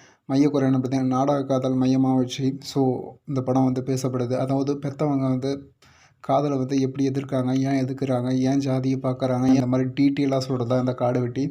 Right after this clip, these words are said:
இந்த காடுவெட்டியோட ட்ரெய்லரோட ரியாக்ஷன் பார்ப்போம். முதல் காட்சியை நமக்கு வந்து பார்த்தீங்கன்னா, அந்த அம்பாசிடர், நீலகண்டம், அதுக்கு மேலே ஒரு தாலி,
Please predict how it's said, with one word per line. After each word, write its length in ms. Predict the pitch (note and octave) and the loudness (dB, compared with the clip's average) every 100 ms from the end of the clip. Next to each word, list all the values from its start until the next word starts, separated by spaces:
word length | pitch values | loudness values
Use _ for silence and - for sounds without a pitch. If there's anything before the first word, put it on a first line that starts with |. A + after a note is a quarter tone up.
| - - - | -8 -18 -6
இந்த 140 | C#3+ | -2
காடுவெட்டியோட 680 | C#3 C3 D3 C3+ C3 B2+ D3+ - | 2 2 2 0 0 2 -2 -6
ட்ரெய்லரோட 580 | - C#3+ D#3 D#3 C3+ C3 | -4 0 0 0 0 -2
ரியாக்ஷன் 460 | C#3 C3 C3 C3+ B2 | 0 0 0 0 -2
பார்ப்போம். 380 | A#2+ A#2 C3 - - _ | -2 -2 -2 -4 -8 _
முதல் 280 | D3+ C#3+ F3+ | -6 2 2
காட்சியை 300 | F3+ C#3+ D3 | 2 0 0
நமக்கு 240 | C#3 C3 | -2 -2
வந்து 120 | C3 C3 | -2 -2
பார்த்தீங்கன்னா, 320 | B2 C3 C3 | -2 0 0
அந்த 100 | A#2+ | 0
அம்பாசிடர், 600 | A#2+ C3 B2+ C3 B2+ B2 | 0 -2 -2 -2 -2 -2
நீலகண்டம், 680 | D3 D3 D3+ C#3+ C3+ B2+ C3+ | -4 -4 -2 -2 -4 -4 -4
அதுக்கு 300 | C#3 C3+ C3 | -6 -10 -6
மேலே 200 | B2+ C3 | -4 -2
ஒரு 220 | C3 A#2+ A#2+ | 0 -2 -4
தாலி, 380 | A#2+ B2 C3 | -4 -4 -8